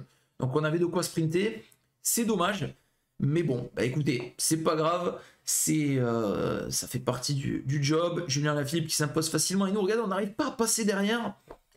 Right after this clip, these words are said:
le, le sprint, hein. Il n'y avait pas de quoi le, il y avait pas de quoi trop le, l'effectuer.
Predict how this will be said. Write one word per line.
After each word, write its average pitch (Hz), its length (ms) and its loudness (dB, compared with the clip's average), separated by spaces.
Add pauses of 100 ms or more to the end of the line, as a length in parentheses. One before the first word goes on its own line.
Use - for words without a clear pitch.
(320)
le, 156 380 2
le 165 100 0
sprint, 196 400 -2
hein. 165 300 2
Il 131 60 2
n'y 123 80 2
avait 123 100 -2
pas 160 100 0
de 160 60 -6
quoi 175 180 0
le, 147 220 0 (440)
il 110 60 0
y - 20 2
avait 120 100 -4
pas 170 80 0
de 165 80 -2
quoi 175 140 0
trop - 240 -2
le, 135 400 -2
l'effectuer. 175 960 -2